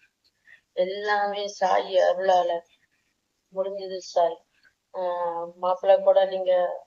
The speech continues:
இதெல்லாம் பார்க்க வேணாம், ராசியெல்லாம் பார்க்க வேணாம், ஜாதக பொருத்தம் பார்க்க வேணாம்னீங்களா, அதனால ஜாதக பொருத்தமா பார்த்துட்டு இருந்தேன். அப்புறம்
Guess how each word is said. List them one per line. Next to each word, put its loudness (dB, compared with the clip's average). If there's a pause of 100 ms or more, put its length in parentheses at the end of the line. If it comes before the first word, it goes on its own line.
(200)
இதெல்லாம் -2
பார்க்க 0
வேணாம், -4
ராசியெல்லாம் -2
பார்க்க -6
வேணாம், -4 (340)
ஜாதக 2
பொருத்தம் -2
பார்க்க -4
வேணாம்னீங்களா, -8 (720)
அதனால -6 (520)
ஜாதக 4
பொருத்தமா 0
பார்த்துட்டு -2
இருந்தேன். -2
அப்புறம் -2